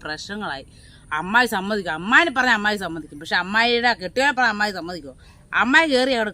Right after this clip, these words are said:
കാലിച്ച്, "ദേ നിങ്ങൾ ആവശ്യമില്ലാത്ത വർത്തമാനം പറയാൻ നിൽക്കരുത്, പറഞ്ഞു കഴിഞ്ഞാൽ എൻ്റെ കെട്ടിന് ഒന്നാതെ അടിച്ചു മൂത്ത് കിടക്കണം, ഏത് ഇതാണ് നീ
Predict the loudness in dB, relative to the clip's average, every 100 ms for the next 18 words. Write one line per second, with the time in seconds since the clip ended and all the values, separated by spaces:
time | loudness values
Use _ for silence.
0 | -6 -8 -10 -12 -14 -18 -20 -6 4 4
1 | 4 0 -20 -20 -14 -8 0 4 6 4
2 | 2 2 2 0 -2 0 0 2 0 0
3 | -2 -6 -4 -6 -10 -4 -2 -2 -2 -4
4 | 0 -2 -2 -4 -6 -10 -20 -20 -14 -6
5 | -2 0 -2 -4 -4 0 2 4 4 2
6 | 0 -4 -2 -2 -2 -4 -4 -2 -2 0
7 | -2 -4 -8 -4 0 2 0 -6 -8